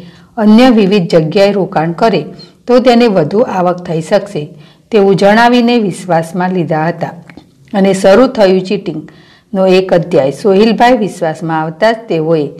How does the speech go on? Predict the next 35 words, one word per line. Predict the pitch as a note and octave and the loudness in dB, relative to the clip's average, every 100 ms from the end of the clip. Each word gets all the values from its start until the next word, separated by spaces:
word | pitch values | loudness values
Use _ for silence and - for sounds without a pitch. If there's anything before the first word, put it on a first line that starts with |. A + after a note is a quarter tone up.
| - _ _ | -20 _ _
ઇક્વાડોરની | A3+ A3+ B3+ B3+ C4 A#3+ C4 | -8 0 2 4 4 4 0
પોતાની | C4 E3 E3 E3 E3+ | -2 -6 -6 -6 -6
આવકમાંથી | E3+ E3+ G3 A3+ A3 F3 - - | -6 -4 -4 -4 -4 -4 -6 -8
અહીં | D#3+ E3+ G#3 | -6 -2 0
રોકાણ | G#3 - F#3 G#3 | 0 0 0 0
કરવાનું | G3 F#3+ F#3+ A3 | 0 2 2 0
શરૂ | C#4 F#3 D#3+ | -2 -4 -4
કર્યું, | D#3+ E3 D#3 D#3 - - _ _ F3+ | -4 -6 -6 -10 -16 -20 _ _ -2
જે | A3 | 2
મુજબ | A#3+ B3 B3 B3+ B3+ | 4 4 4 2 0
પોતાને | E3 D#3+ F#3+ A3 B3 | -4 0 0 0 -4
અને | F#3 | -6
પોતાની | F3+ F3+ F3 F3 E3+ | -6 -6 -4 -4 -4
પત્નીના | E3+ F3+ F3 G3 G#3+ A#3+ | -4 -6 -6 -2 2 2
નામે | A#3+ E3+ E3+ | 2 0 0
રોકાણ | E3+ E3 F3 F3+ | -2 -2 -2 -2
કરતા | F3 F3 F3+ F3 | -2 -2 -2 -2
કરતા | F3 A3+ A3+ C3 - - _ _ - | 0 0 0 -4 -4 -20 _ _ 0
એ | A3 C4 | 2 2
આંકડો | A3 G3+ G#3 G#3+ | 0 0 2 2
એક | G3+ F#3+ A3 - | 2 0 0 0
કરોડ | G3 G#3+ G#3 | 2 2 2
અને | F3+ F#3 E3+ | 0 0 0
એકોતેર | E3+ - - G#3+ A3+ | -2 -2 -2 2 2
લાખ | A3+ G#3+ G3 | 4 2 0
રૂપિયા | G3+ G3+ G#3+ G#3 | -2 -4 -2 -2
સુધી | G#3 E3+ F3+ | -2 -6 -6
પહોંચી | F3 D#3+ D3+ E3 | -4 -6 -6 -8
ગયો. | D3+ F3+ D3 - - - _ _ _ _ _ - - - | -2 0 0 -4 -14 -20 _ _ _ _ _ -20 -20 -2
વિવિધ | G3 G#3+ A#3 | 2 4 4
બેંક | G#3 A#3 A3+ | 4 4 2
ખાતા | G3+ D#3 D#3 | 0 0 0
અને | C#3+ E3 E3+ | -2 0 -2
વિવિધ | E3 E3+ F#3 D#3+ | -2 -2 -4 0
જગ્યાએ | F3+ F3 F3+ G#3+ B2+ | 0 2 2 2 0